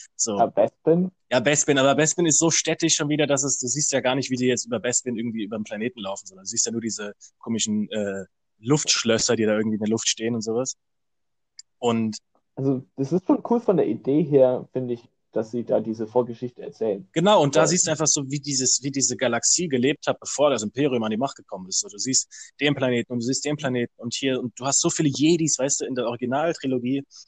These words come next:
Speaker 1: hast du so zwei Jedis. So Luke und Yoda. Und Luke ist die meiste Zeit der Filme gar kein Jedi.
Speaker 2: Und Obi-Wan.
Speaker 1: Und Obi-Wan, aber naja, gut, der ist ja auch, der hat einmal sein Laser, sein Lichtschwert benutzt er einmal und dann, und dann, also ist er auch wieder weg, so.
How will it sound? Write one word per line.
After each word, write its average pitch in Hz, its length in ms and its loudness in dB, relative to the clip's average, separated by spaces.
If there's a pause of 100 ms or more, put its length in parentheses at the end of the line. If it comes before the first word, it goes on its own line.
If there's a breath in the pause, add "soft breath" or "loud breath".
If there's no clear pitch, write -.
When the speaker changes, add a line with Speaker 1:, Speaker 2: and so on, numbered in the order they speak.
(120)
Speaker 1:
hast - 160 0
du - 20 -4
so 123 220 -2 (240)
zwei 156 260 0
Jedis. 165 580 -2 (540)
So 123 340 -2
Luke 160 520 0 (140)
und 143 220 0
Yoda. 143 360 4
Und 110 180 -2
Luke 185 240 2
ist - 140 0
die 139 60 2
meiste 117 280 0
Zeit 123 220 0
der 123 80 -6
Filme 127 260 -2
gar 120 100 -2
kein 127 200 -2
Jedi. 127 340 0 (560)
Speaker 2:
Und 123 180 -2
Obi-Wan. 107 600 0
Speaker 1:
Und 139 180 -2
Obi-Wan, 123 480 4
aber 113 220 -2
naja, 101 240 -8
gut, 104 140 -20
der 95 100 -16
ist - 120 -4
ja 90 100 -8
auch, 95 120 -12 (580)
der 107 80 -12
hat - 60 -8
einmal 123 240 2
sein 123 120 2
Laser, 123 280 2
sein 113 160 -4
Lichtschwert 123 340 0
benutzt 127 280 0
er 104 60 0
einmal 127 280 4
und 113 80 0
dann, 113 120 -2 (120)
und 107 60 -10
dann, 104 160 -8 (340)
also 98 380 -12
ist 110 180 -8
er 98 60 -8
auch - 120 -16
wieder 95 180 -10
weg, - 140 -16
so. 92 140 -10